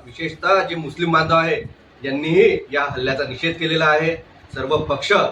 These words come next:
माननीय मोदीजी यांच्या नेतृत्वामध्ये त्यांनी सगळ्या पक्षांनी, विरोधी पक्षांनी युद्धासाठी मोदीजींना सांगितलं की तुमच्या नेतृत्वामध्ये तुम्ही जो निर्णय घ्याल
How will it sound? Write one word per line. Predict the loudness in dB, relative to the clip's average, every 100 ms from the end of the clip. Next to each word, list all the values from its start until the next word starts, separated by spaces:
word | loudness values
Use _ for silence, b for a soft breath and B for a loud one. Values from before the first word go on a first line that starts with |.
| -6
माननीय | -8 -6 -4
मोदीजी | -4 -4 -4 -2
यांच्या | -2 -2
नेतृत्वामध्ये | -4 -4 -8 -2 0 2 2 0 -4 -18 -16
त्यांनी | -8 -6 -4 -4
सगळ्या | -6 -8 -8
पक्षांनी, | -10 -6 -4 -4
विरोधी | -4 -6
पक्षांनी | -6 -10 -4 -2 -2 -4 -10 -20 -16
युद्धासाठी | -14 -4 -4 -2 -4 -4
मोदीजींना | -6 -8 -8 -8 -8
सांगितलं | -6 -6 -6 -8
की | -10
तुमच्या | -16 -4 -2
नेतृत्वामध्ये | -2 -6 -8 -6 -6 -6
तुम्ही | -8 -10
जो | -10 -6 2
निर्णय | 2 4 0
घ्याल | 0 -4 -4 -8